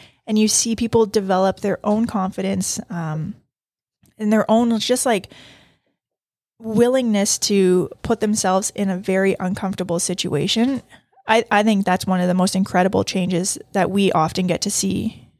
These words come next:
with ourselves and, and with members as they come into our space. It's just, it, ev-, and I remember when I walked into a CrossFit at first, having still been a coach, like, it's intimidating,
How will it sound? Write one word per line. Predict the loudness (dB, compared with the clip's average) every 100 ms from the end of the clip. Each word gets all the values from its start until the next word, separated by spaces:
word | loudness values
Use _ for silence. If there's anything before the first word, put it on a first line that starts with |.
| _
with | 0 2
ourselves | 2 2 2 2
and, | 0 -2
and | -2 0
with | 0 0
members | -2 0 0 0
as | -2
they | -2
come | -2 -2 0
into | 0 0 0 -2 -4 _ _ _
our | -2 0
space. | 0 -2 -4
It's | -2
just, | -2 -2 -6 -16 -20 -18 -8
it, | -8 _ _ _ -4
ev-, | -2
and | 2 4
I | 4
remember | 4 2
when | 2
I | 2 0
walked | 0 0
into | -2 -2
a | -4
CrossFit | -4 -6 -4
at | -6 -4
first, | -4 -4 -4 -10 -14
having | -2 2 2
still | 4 2
been | 2 0 -2
a |
coach, | -4 -2 -2 -2
like, | -4
it's | -4 -4
intimidating, | -8 -6 -6 -4 -6 -6 -10